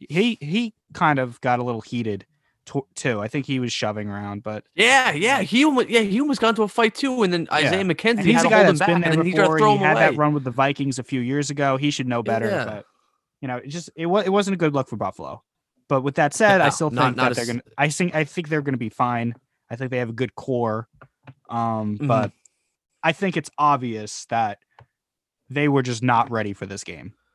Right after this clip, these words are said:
Speaker 1: Not in terms of preparation, but just talent-wise and just, I guess,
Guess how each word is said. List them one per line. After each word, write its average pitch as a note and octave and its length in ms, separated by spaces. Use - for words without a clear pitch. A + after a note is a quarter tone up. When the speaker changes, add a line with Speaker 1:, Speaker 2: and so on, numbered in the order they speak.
Speaker 1:
Not G3 260
in F3+ 100
terms D#3+ 300
of A#2+ 120
preparation, C3+ 640
but A#2+ 100
just - 180
talent-wise D3 800
and B2+ 100
just, B2 300
I A#2+ 80
guess, A2+ 420